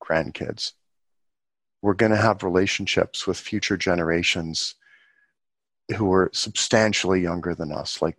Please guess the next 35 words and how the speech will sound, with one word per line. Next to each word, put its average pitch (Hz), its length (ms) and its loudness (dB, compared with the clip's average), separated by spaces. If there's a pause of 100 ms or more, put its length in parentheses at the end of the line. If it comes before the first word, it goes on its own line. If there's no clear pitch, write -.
by 80 160 2
a 80 60 -2
couple - 340 -8
hundred - 300 -10
years. - 340 -6 (1160)
And 113 140 6
I 104 100 8
think 123 340 2
they're 104 140 6
gonna 87 260 4
ask 131 380 2
us, 87 120 2
"So 87 380 -2 (380)
what 80 240 0
did 95 180 -4
you 107 80 -6
do 107 180 0
when 107 200 -2
you 110 100 -2
were 117 120 0
young? 143 420 -2
What - 200 -4
were 104 100 -4
your 104 160 -2
goals? - 480 -4
What, - 180 -2 (400)
you 104 100 -6
know, 92 220 -2 (240)
how 113 180 4
did 107 220 -4
you 117 80 -2
make 101 240 -2
the - 80 -6
world 98 260 0
better?" 117 340 2